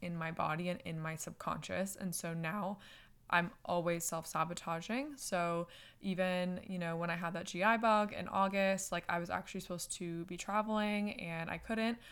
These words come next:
Um, I had booked two jobs that I had to travel for, and I couldn't travel because I got sick. So it's just really, really crazy looking back at all of the times in my life,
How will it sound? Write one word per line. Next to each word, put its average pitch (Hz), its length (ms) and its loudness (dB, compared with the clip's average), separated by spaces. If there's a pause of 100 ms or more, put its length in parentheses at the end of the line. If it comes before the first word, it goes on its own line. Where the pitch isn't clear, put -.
(320)
Um, 180 400 4
I 180 80 2
had 175 80 2
booked 170 220 -8
two 180 140 -4
jobs 165 460 -2
that 175 120 2
I 180 60 2
had 175 120 -2
to 175 80 -6
travel 170 380 -2
for, 208 320 0
and 170 320 0
I 175 100 -4
couldn't 185 200 -4
travel 214 260 -2
because 180 180 -6
I 170 60 -6
got 170 180 -4
sick. - 260 -6
So 180 360 2 (500)
it's 190 240 -2
just - 280 -2 (180)
really, 208 240 2
really 233 200 4
crazy 180 440 -2
looking 175 320 0
back 165 260 2
at 175 60 -6
all 170 240 0
of 175 40 -4
the 190 80 -4
times 175 400 -2
in 175 80 -6
my 175 140 0
life, 170 400 0